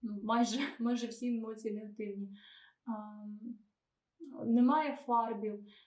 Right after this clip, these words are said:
а, там дивишся, постійно бомблять щось, постійно обгорілі якісь будівлі. Ну, тобто, взагалі, добре, зараз хоч літо, то якось фарб додалося. Дуже важко було. І, а,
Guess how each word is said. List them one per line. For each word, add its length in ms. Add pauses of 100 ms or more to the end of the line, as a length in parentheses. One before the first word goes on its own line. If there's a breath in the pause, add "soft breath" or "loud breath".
(180 loud breath)
а, 200
там 540 (280)
дивишся, 880 (1000)
постійно 400
бомблять 600
щось, 260
постійно 400
обгорілі 520
якісь 320
будівлі. 500
Ну, 80
тобто, 300
взагалі, 460 (380 loud breath)
добре, 320
зараз 340
хоч 220
літо, 320
то 140
якось 520 (160)
фарб 280
додалося. 580 (380 soft breath)
Дуже 200
важко 380
було. 340 (500 loud breath)
І, 320
а, 580